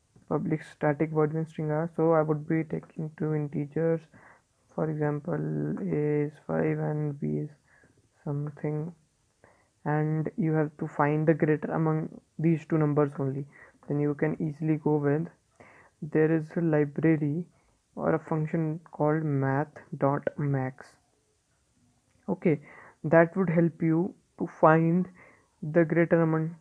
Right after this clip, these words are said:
two numbers. Okay, so this is my number. If I run the code, it would be showing forty-four. That is the greater among two numbers. Or you could also have been done as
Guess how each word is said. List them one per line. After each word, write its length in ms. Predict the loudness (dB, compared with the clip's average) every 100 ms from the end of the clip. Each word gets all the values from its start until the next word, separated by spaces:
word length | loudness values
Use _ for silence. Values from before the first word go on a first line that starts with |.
| _ 2
two 140 | 2
numbers. 340 | 4 0 -2 -4 -4
Okay, 300 | -4 -2 -2 -4 _ _ _ _
so 180 | -6 -6 -6
this 240 | -2 -2 -2
is 120 | -6 -2
my 160 | 0 0
number. 500 | 0 0 0 -2 -4 -10 _ _ _ _ -6
If 120 | -2 2
I 100 | 4
run 260 | 4 2
the 80 | 0
code, 460 | -2 2 4 4 0 _ _ _ _ -8
it 100 | -4 -2
would 220 | -2 0
be 140 | -2
showing 320 | -2 -2 -2 -2
forty-four. 540 | -4 -2 -4 0 0 -2 -12 -20 _ 2
That 160 | 4
is 100 | 4
the 80 | 2
greater 380 | 2 4 4 2
among 300 | 2 -2 0
two 100 | 0
numbers. 340 | 0 0 -2 -4 _ _
Or 320 | 4 6 6 6
you 180 | 4 4
could 100 | 0 4
also 340 | 2 2 -2
have 300 | 2 2 0 -10 _ _ _ -4
been 220 | -2 0
done 220 | 0 0 0
as 240 | 0